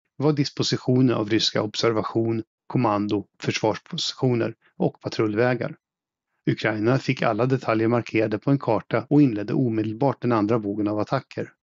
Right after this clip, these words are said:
Geolokaliserade bilder visar att ukrainska drönaroperatörer snabbt verifierade den mottagna informationen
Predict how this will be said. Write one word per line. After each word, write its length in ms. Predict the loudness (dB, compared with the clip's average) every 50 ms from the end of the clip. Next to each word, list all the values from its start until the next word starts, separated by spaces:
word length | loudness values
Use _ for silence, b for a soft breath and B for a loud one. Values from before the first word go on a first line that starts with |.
| _ _ _ _ _ _ _
Geolokaliserade 920 | -2 2 2 4 4 2 0 0 0 0 0 0 0 2 2 2 2 2
bilder 320 | 2 2 2 2 0 0
visar 480 | 2 2 0 -2 -2 -2 -2 -2 -2 -2
att 160 | -2 -4 -4
ukrainska 420 | -4 -2 0 0 0 2 0 0
drönaroperatörer 800 | 0 0 -2 -2 -2 -2 -2 -4 -6 -10 -8 -2 0 2 2 2 0
snabbt 380 | -2 -2 0 0 -2 -2 _
verifierade 840 | 0 2 2 2 0 -2 -6 -2 2 2 4 4 2 2 0 -2 -2
den 140 | -2 -2 0
mottagna 400 | 0 0 -2 -4 -4 -2 0 2
informationen 720 | 0 0 0 -2 -4 -2 -2 -2 0 0 0 0 -2